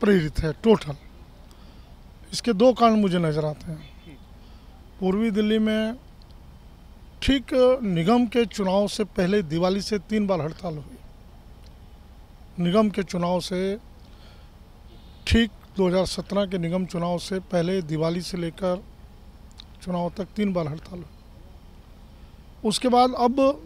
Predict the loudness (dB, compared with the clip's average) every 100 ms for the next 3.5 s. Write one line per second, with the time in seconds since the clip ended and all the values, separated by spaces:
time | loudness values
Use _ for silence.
0 | -20 -20 -20 -20 0 4 6 6 4 4
1 | 6 8 8 6 4 -2 -4 -12 -20 -20
2 | -20 -20 -20 -20 -20 -20 -6 2 2 2
3 | -6 -6 -6 -8